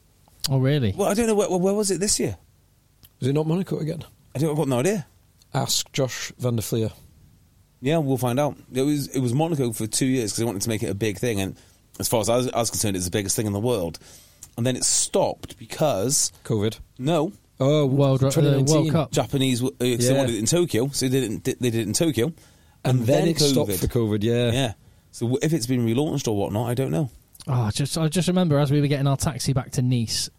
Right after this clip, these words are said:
Speaker 1: Finn Russell, the state he was in, out
Speaker 2: Oh,
Speaker 1: the front
Speaker 2: my
Speaker 1: of the
Speaker 2: God.
Speaker 1: hotel.
Speaker 2: Well, that was, uh, one where Ryan Wil-, Wilson? Ryan Wilson?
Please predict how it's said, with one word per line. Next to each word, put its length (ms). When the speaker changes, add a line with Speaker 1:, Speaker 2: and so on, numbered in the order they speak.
Speaker 1:
Finn 300
Russell, 340
the 100
state 320
he 120
was 140
in, 200
out 120
Speaker 2:
Oh, 80
Speaker 1:
the 60
front 20
Speaker 2:
my 60
Speaker 1:
of 40
the 60
Speaker 2:
God. 160
Speaker 1:
hotel. 380
Speaker 2:
Well, 100
that 140
was, 200
uh, 140
one 240
where 140
Ryan 680
Wil-, 200
Wilson? 580
Ryan 720
Wilson? 240